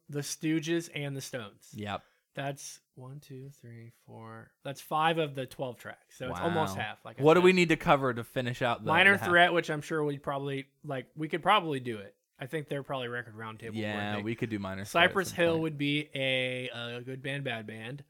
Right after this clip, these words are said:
Speaker 1: E P M D, I don't think we'd ever do that. They're a hip hop group, but I don't think they're really
Speaker 2: M C five would probably be a good band, bad band.
Speaker 1: I mean, they're, I think they're in the Rock and Roll Hall of Fame. Africa
Speaker 2: They're good.
Speaker 1: Bombata, that'd be a good band.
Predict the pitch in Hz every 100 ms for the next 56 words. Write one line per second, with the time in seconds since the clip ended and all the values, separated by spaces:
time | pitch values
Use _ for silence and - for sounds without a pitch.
0 | _ _ _ 156 170 185 170 160 147 143
1 | 143 135 127 117 120 110 107 98 101 101
2 | 98 104 101 135 120 117 110 104 - 107
3 | _ 101 98 _ _ 110 104 101 104 104
4 | 104 92 _ - 131 131 139 127 117 107
5 | 104 107 101 95 95 95 95 82 87 -
6 | 82 78 82 104 117 _ _ _ _ _
7 | _ _ - 226 277 262 359 415 - 180
8 | 285 285 339 208 165 165 170 151 147 131
9 | 143 135 - 151 165 202 175 254 180 143
10 | 143 151 139 160 143 135 147 175 180 170
11 | _ _ - 147 127 104 110 104 104 107